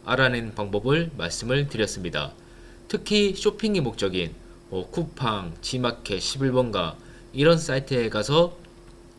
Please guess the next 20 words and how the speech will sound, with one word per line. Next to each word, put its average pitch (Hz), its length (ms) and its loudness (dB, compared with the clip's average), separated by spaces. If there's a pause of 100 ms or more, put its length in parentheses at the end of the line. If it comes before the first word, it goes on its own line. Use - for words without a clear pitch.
(160)
사람들이 127 800 2
소비하는 151 500 0
키워드 156 320 0
정보를 131 560 0 (280)
수집하는 123 460 0
방법을 117 680 0
말씀을 139 540 -2
드렸습니다. 87 680 -2 (540)
어, 90 320 -6
혹시 151 220 0
못 110 140 0
보신 156 280 0
분들은, 139 460 2 (400)
어, 98 520 -6 (280)
지난 127 260 2
영상을 139 400 4
보고, 127 540 2 (320)
어, 90 120 -6
한 147 200 -4
번쯤 135 420 2